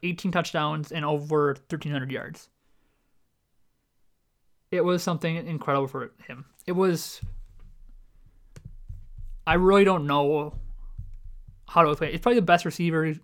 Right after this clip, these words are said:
season a Packers ever had in history. One of the best receiving seasons, best receiving seasons in general.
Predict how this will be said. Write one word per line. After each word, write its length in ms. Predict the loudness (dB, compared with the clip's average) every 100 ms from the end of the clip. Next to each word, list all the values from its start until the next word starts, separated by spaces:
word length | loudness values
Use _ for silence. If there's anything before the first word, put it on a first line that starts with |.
| -6
season 260 | -4 -2
a 60 | -2
Packers 380 | 0 0 0 -2
ever 140 | -4
had 220 | -2 -4
in 100 | -4
history. 560 | -6 -6 -4 -2 -2 -4 -12 -20 -16 -14 -6
One 80 | 0
of 20 |
the 60 | 0
best 80 |
receiving 280 | 0 -2 -2
seasons, 300 | -2 -2 -2
best 280 | -2 -2 -2
receiving 280 | -4 -6 -4
seasons 320 | -4 -2 -4
in 260 | -6 -6 -4
general. 540 | -2 -2 -2 -4